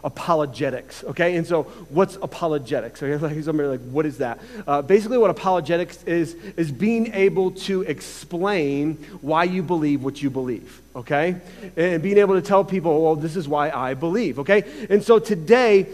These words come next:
and, and, and the reason why many of you, uh, get offended by me, uh, when I preach is, is most of the time, now, listen, I offend you sometime all by myself, okay? And, and I, I'll own that. Um, but most of the time, most of the time is that we're offended by this,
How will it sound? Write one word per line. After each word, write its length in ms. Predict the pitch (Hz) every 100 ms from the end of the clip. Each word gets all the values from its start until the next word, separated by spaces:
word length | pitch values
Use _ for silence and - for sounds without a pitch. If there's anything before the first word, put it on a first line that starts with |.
| - 185
and, 220 | 220 214 226
and, 200 | 202 214
and 360 | 208 202 196 - - -
the 180 | 202 190
reason 340 | 208 254 226 220
why 280 | 214 208 196
many 380 | 180 202 233
of 120 | 220 160
you, 360 | 202 202 196 - 214 -
uh, 220 | 180 165
get 200 | 147 208
offended 580 | 202 208 208 208 180 139
by 200 | 175 175
me, 420 | 190 185 165 156 214 202
uh, 160 | 170 175
when 160 | 185
I 80 | 165
preach 540 | 139 220 254 190 - -
is, 260 | 180 175 -
is 220 | 185 175
most 360 | 196 226 247
of 60 | 202
the 60 | 208
time, 300 | 190 175 185
now, 220 | 180 180
listen, 280 | 180 180 160
I 140 | 156
offend 340 | 196 190 185 175
you 100 | 180
sometime 400 | 180 165 170 165
all 140 | 151
by 80 | 160
myself, 440 | 170 165 123 104
okay? 400 | 160 139 151 175 - - - 226 -
And, 240 | 185 180
and 220 | 185 170 165
I, 100 | 175
I'll 300 | 175 180 202
own 240 | 202 196
that. 240 | 156 147 180 - 196
Um, 260 | 185 180 165
but 200 | 214 214
most 320 | 202 262 -
of 60 | 247
the 100 | 226
time, 340 | 208 190 196
most 240 | 208 226 208
of 40 |
the 120 | 220
time 340 | 196 185 190 190
is 160 | 165
that 200 | 190 175
we're 200 | 170 180
offended 400 | 156 185 180 151
by 140 | 151 139
this, 440 | 135 - -